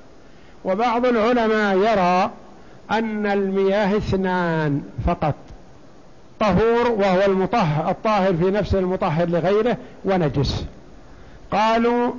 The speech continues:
هذا الطاهر الذي قال عنه العلماء الآخرون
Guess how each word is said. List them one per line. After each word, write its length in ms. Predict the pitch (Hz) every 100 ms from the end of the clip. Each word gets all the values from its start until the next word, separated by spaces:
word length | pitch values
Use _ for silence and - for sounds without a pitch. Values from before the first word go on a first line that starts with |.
| - -
هذا 340 | - 214 240 233
الطاهر 580 | - - 240 202 196 202
الذي 340 | 190 185 196
قال 340 | 180 190 202
عنه 520 | 180 160 202 196 156 160
العلماء 720 | 156 156 190 160 180 190 175
الآخرون 800 | 160 170 151 165 185 185 160